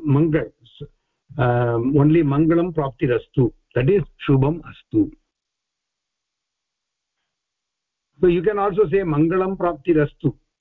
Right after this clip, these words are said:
that is also, uh, same thing, all the best only meaning. Mangalam praptirastu means be victorious. When you go for examination, you can say shubham bhavatu,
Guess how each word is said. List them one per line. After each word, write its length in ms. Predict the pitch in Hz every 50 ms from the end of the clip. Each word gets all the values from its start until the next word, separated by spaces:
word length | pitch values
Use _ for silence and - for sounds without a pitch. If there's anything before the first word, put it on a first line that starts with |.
| _ _ _ _ -
that 120 | 123 127
is 140 | 143 156 131
also, 480 | 156 156 160 147 151 202 202 220 240 233 - _ _ _ _ _ _ _ _ _ _ _ _ _ _ _ _ _ _ -
uh, 520 | 147 147 151 147 143 139 135 135 135 127 123 -
same 220 | 170 180 185 156
thing, 160 | 160 147 131
all 220 | 127 143 160 165 165
the 100 | 160 170
best 220 | 156 170 170 - - 175
only 320 | 156 151 151 156 160 156
meaning. 360 | 143 135 139 135 131 113 101 - -
Mangalam 400 | 120 127 135 131 135 131 127 139
praptirastu 720 | 135 131 113 113 - - 113 104 107 - - - 113 104 101
means 260 | 113 147 196 247 247 - _ _ _ _ _ _ _ _ -
be 140 | 156 185 175
victorious. 540 | 156 139 - - 143 131 123 117 107 107 - - _ _ _ _ _ -
When 160 | - 123 139
you 80 | 139 135
go 200 | 127 143 160 151
for 180 | 151 160 143
examination, 640 | 131 127 123 123 147 147 143 143 139 131 - 160 143
you 100 | 135 135
can 200 | - 135 127 127 -
say 220 | 160 147 156 156 - _ _ _ _ _ _ - -
shubham 380 | - 143 135 143 156 151 151 143
bhavatu, 560 | 135 131 127 131 123 - 143 135 135 135 139